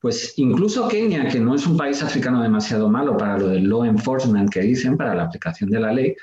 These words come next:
se ha ido reduciendo, pues básicamente porque el acabar con los ingresos que daban los cotos de caza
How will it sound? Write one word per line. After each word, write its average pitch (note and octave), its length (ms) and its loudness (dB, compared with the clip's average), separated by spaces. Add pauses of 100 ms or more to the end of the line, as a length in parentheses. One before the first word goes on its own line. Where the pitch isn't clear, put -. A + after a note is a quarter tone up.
(160)
se - 200 -6
ha C3+ 80 -2
ido E3+ 180 -2
reduciendo, E3+ 640 0
pues B2 120 0
básicamente B2+ 720 -2
porque G#2 380 -2
el G2 240 -2
acabar B2 400 -4
con F3 180 -2
los D#3+ 180 -2
ingresos D3 540 0
que G#2 160 -4
daban F#2 400 -2 (460)
los G2 180 0
cotos C3 380 0
de C#3+ 100 2
caza - 460 -4